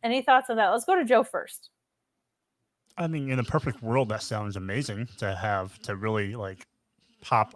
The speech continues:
Speaker 2: All In with some surprises because you know they're going to. Um, I don't, she's what, been seven months or something, eight months since she,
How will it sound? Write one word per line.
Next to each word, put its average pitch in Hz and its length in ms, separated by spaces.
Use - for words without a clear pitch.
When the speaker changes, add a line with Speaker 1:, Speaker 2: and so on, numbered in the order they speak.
Speaker 2:
All 107 260
In 104 340
with 98 340
some 101 160
surprises 104 560
because 101 380
you 101 80
know 107 120
they're 98 100
going 104 260
to. 95 300
Um, 95 320
I 113 100
don't, 107 220
she's 113 220
what, 101 280
been 98 260
seven 113 600
months 117 260
or 120 60
something, 120 340
eight 113 160
months 110 240
since 110 240
she, 110 180